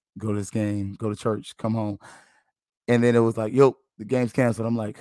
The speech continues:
"Whew, thank God," 'cause I was stretched. So, um, that being stated, game was canceled today, but there was some goodwill done. If you see, they posted that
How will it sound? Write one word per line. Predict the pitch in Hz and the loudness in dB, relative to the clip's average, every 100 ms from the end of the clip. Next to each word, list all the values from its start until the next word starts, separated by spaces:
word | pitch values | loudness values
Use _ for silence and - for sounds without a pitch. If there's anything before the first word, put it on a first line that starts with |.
| - - | -12 0
"Whew, | 156 165 117 - | 4 6 4 0
thank | 117 127 143 | 0 0 -2
God," | - 120 85 107 - _ _ _ _ _ | -4 -4 -4 -10 -20 _ _ _ _ _
'cause | - 104 104 101 - - _ - | -14 -12 -12 -16 -18 -20 _ -6
I | 107 | -4
was | 98 | -4
stretched. | - - - - - _ _ _ _ _ _ | -10 -12 -14 -18 -20 _ _ _ _ _ _
So, | 117 110 107 | -6 -4 -4
um, | 101 113 107 101 98 139 269 | -2 -2 -2 -4 -10 -14 -4
that | 120 110 | -2 0
being | 113 107 | 0 -2
stated, | - 120 107 107 98 - _ - | -2 0 0 -2 -6 -14 _ -2
game | 139 135 123 | 2 4 4
was | 120 120 | 2 2
canceled | - 123 120 123 | -2 -4 -4 -4
today, | 117 123 | -2 -4
but | 139 | -4
there | 202 | -6
was | 226 | -6
some | 214 151 | -8 -2
goodwill | 175 151 131 160 | 0 0 0 -2
done. | 110 127 156 107 - - _ _ _ _ | -2 -2 -4 -6 -12 -18 _ _ _ _
If | 113 107 | -8 -6
you | 110 110 | -8 -8
see, | - 120 - - - - | -2 -2 -4 -14 -12 0
they | 117 | 2
posted | - 120 120 127 113 | 6 4 4 2 0
that | 120 113 - | 0 -2 -4